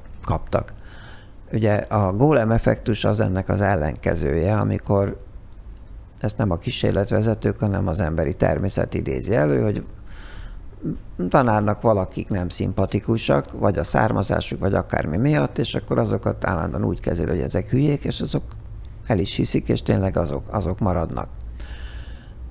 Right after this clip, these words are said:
És van a Galatea effektus, ez arról szól, hogy a gyerekben alakul ki saját magával szemben az az elvárás, hogy ő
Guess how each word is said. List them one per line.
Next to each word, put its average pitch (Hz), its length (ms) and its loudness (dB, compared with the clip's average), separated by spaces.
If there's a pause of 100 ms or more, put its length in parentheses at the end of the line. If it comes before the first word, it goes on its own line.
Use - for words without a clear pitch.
(480)
És 113 360 0 (1040)
van 151 160 2
a 101 120 2
Galatea 90 640 4
effektus, 139 800 0 (460)
ez 98 140 -2
arról 123 340 4
szól, 123 360 2
hogy 110 200 2
a 85 60 2
gyerekben 113 640 2
alakul 98 640 2
ki 131 340 2 (240)
saját 120 480 2
magával 85 500 2
szemben 92 460 2
az 120 160 2
az 98 180 0
elvárás, 107 880 2
hogy 117 200 2
ő 113 240 0